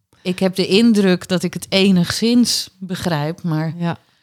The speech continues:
Speaker 1: laat mij niet zo'n machine in elkaar zetten.
Speaker 2: Ja, ik hoor wat je zegt.
Speaker 1: Ja.
Speaker 2: Ja, ja.
Speaker 1: Ja.
Speaker 2: Dus deze han-, deze, deze geloof jij niet zo in, deze?
Speaker 1: Nou ja, misschien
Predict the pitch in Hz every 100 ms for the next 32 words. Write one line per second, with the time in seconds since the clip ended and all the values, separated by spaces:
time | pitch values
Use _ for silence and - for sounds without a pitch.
0 | _ 165 170 151 151 165 175 - 208 196
1 | 196 202 - 226 233 202 185 180 160 156
2 | 147 147 143 - _ _ _ _ _ 233
3 | 254 233 240 240 208 160 - - 180 240
4 | - - 202 190 147 220 - _ _ _
5 | 220 196 - - - - 196 180 208 208
6 | 208 214 208 - 151 202 - 185 196 208
7 | 202 190 - _ _ _ _ _ _ _
8 | _ _ _ _ _ _ 165 - 196 185
9 | 180 208 202 196 202 - 196 202 247 190
10 | 190 220 277 - _ _ _ _ - _
11 | _ _ _ _ _ 226 233 247 247 254
12 | 220 - 262